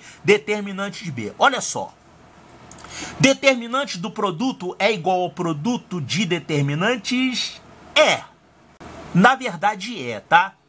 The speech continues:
Só que você tem que fazer uma adaptação aqui com esse dois. Esse dois, eu vou escrever como se fosse uma matriz, é, dois I.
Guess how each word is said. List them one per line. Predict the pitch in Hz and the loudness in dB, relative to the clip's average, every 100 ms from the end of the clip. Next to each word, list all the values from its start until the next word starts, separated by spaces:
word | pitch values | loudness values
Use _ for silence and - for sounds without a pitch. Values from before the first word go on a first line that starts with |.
| _ _ | _ _
Só | - 240 | -8 -8
que | - | -6
você | 208 196 202 | -10 -8 -8
tem | 196 196 | -8 -8
que | - | 2
fazer | 180 156 175 | 2 2 0
uma | 180 | 0
adaptação | 170 175 - 165 - 165 | 0 -2 -2 -4 -2 -2
aqui | 139 - | -2 -6
com | 160 175 | -8 -6
esse | - 190 | -4 -6
dois. | 123 107 92 - - - - - | -4 -6 -6 -10 -12 -14 -20 0
Esse | 294 339 - 185 | 2 4 0 -2
dois, | 120 160 220 175 101 - - - - - - - - - | 0 4 4 2 -4 -10 -12 -12 -14 -18 -18 -16 -16 2
eu | 208 | 4
vou | 196 | 4
escrever | 269 - 196 143 135 190 120 - | -2 -4 -6 -4 0 0 -2 0
como | 220 262 | 0 2
se | - 185 | -4 -6
fosse | - 202 214 - - 123 90 - | -6 -2 0 0 -6 -6 -10 -4
uma | 180 185 190 190 | -2 0 2 2
matriz, | 175 - - 208 180 - - - - - - - | 2 -2 -6 -8 -8 -8 -8 -10 -14 -20 -10 0
é, | 135 123 117 110 90 - - - - - - | 2 4 2 0 -4 -8 -20 -20 -20 -20 -4
dois | 139 254 247 143 143 | 4 4 4 -4 -8
I. | 139 | -10